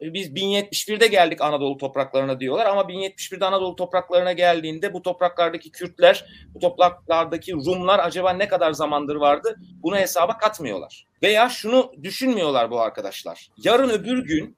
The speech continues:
benzer bir durum kendilerinin başına gelirse, yani bu sadece bir siyasi felaket olmak zorunda değil, bir savaş ortamı olmak zorunda değil.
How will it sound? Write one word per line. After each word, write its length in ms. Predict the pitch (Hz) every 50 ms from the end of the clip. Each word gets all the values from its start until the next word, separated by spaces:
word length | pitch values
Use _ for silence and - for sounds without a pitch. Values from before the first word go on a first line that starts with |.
| _ _ _ _ -
benzer 500 | 156 170 175 165 - 214 226 233 220 185
bir 120 | 180 139
durum 260 | 143 147 151 196 202
kendilerinin 640 | - 175 175 175 175 170 180 175 175 180 196 196 185
başına 300 | 175 165 - - 202 208
gelirse, 580 | 196 170 165 165 165 160 - - - 87 - _ _ _ -
yani 340 | 110 117 131 143 156 151 131
bu 120 | 160 170
sadece 680 | 165 - - 180 190 202 202 202 196 190 - 196 185 175
bir 100 | 190 180
siyasi 600 | - - - 180 170 165 170 - - 202 196 -
felaket 480 | 185 175 180 175 175 175 185 175 -
olmak 300 | 170 170 170 180 175 -
zorunda 400 | - 170 175 175 180 175 196 202
değil, 160 | 240 214 156
bir 100 | 147 156
savaş 380 | 156 - - 151 151 165 160 -
ortamı 340 | 165 160 160 175 170 170 160
olmak 280 | 165 165 170 165 160
zorunda 380 | - 160 165 160 165 160 180 185
değil. 340 | 240 196 131 - - -